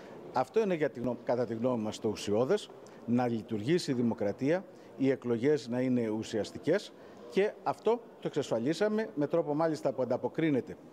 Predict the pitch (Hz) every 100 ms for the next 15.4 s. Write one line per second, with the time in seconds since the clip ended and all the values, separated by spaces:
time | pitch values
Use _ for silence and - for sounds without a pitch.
0 | - - - - - 120 - 123 - 156
1 | 123 - - - - - - - - -
2 | 110 113 107 - 110 139 - 151 190 170
3 | 196 - - - - 123 123 120 113 151
4 | 120 - - - - 147 185 185 170 147
5 | 135 131 120 98 - 131 117 98 - 110
6 | 104 113 110 143 233 - - - - 160
7 | 160 156 147 143 175 175 156 - 147 139
8 | 135 127 131 131 101 - - - - -
9 | - - - 208 151 185 170 165 139 170
10 | 165 151 147 156 147 123 143 156 165 151
11 | - 151 - 156 156 139 127 110 - 147
12 | 139 135 156 151 135 143 143 - - -
13 | - - - 160 - 123 170 160 160 165
14 | 156 139 131 127 117 - 147 135 113 101
15 | 113 147 190 -